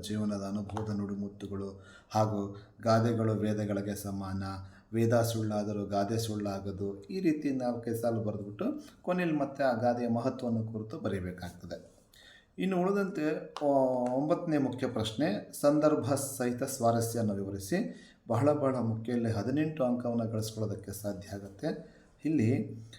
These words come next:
ಒಟ್ಟು ಆರು ಪ್ರಶ್ನೆಗಳಿರ್ತವೆ. ಹದಿನೆಂಟು ಅಂಕಗಳು, ಒಂದು ಪ್ರಶ್ನೆಗೆ ಮೂರು ಅಂಕದಂತೆ.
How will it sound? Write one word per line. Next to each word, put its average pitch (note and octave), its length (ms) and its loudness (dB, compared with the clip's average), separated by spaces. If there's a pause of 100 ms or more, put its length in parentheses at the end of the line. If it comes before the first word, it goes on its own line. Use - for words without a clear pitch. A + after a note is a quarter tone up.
(140)
ಒಟ್ಟು D3 640 4 (200)
ಆರು D#3+ 380 6
ಪ್ರಶ್ನೆಗಳಿರ್ತವೆ. A#2 1000 0 (960)
ಹದಿನೆಂಟು F3 640 4
ಅಂಕಗಳು, A#2 520 0
ಒಂದು C#3 280 2
ಪ್ರಶ್ನೆಗೆ A#2 880 -2 (460)
ಮೂರು D3 300 6
ಅಂಕದಂತೆ. G2+ 800 -2